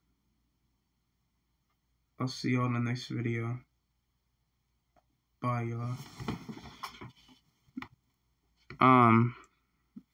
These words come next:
and Ellie, Ellie, fly high.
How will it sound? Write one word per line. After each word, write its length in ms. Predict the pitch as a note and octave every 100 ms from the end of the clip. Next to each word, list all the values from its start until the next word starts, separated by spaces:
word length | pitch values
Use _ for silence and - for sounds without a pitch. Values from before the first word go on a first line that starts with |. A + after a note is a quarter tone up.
| _ -
and 160 | B2 -
Ellie, 480 | B2+ B2+ A#2+ A#2+ B2+ - - - - _ _ _ - - _
Ellie, 420 | B2+ B2 A#2+ A#2 B2+ - _ _ _ _
fly 460 | - - B2 B2
high. 440 | B2 A#2+ A#2+ A#2+